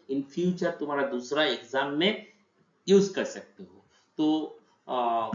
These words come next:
कैसे लगा आज का ये प्रेजेंटेशन, आज का ये क्वेश्चन आंसर डिस्कशन? अगर अच्छा लगेगा तो जरूर ये वीडियो लाइक करना और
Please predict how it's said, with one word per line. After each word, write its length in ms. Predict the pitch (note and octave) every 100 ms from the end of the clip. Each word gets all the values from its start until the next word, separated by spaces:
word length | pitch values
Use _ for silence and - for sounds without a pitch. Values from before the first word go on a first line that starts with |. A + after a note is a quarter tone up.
| - -
कैसे 320 | C#3+ D3 F#3
लगा 580 | E3+ D#3 E3+ G3+ - -
आज 180 | A#2+ -
का 120 | A#2+
ये 160 | B2 B2
प्रेजेंटेशन, 800 | B2 A#2 C#3 C#3+ D3+ - E3 F3+ - _ -
आज 200 | G#2+ G#2
का 140 | A#2+
ये 120 | A2+
क्वेश्चन 480 | A2 - A2 - B2+
आंसर 480 | B2 A#2+ C3 B2 - G#2
डिस्कशन? 680 | A2 - C#3+ C#3 D#3+ F#3 - - A2+
अगर 200 | G2+ A2+
अच्छा 360 | G#2+ - -
लगेगा 460 | C#3+ D3 D3 C#3+ D3
तो 480 | C#3+ D#3 D#3+ - - -
जरूर 520 | C3 B2+ D#3+ F3+ - A#2+
ये 200 | A#2+ A#2+
वीडियो 400 | G#2+ G#2 A2 G#2+
लाइक 400 | F#2+ A#2 - -
करना 500 | D3 D3 D#3+ E3 - _ -
और 540 | A2 D3 F#3+ F#3 -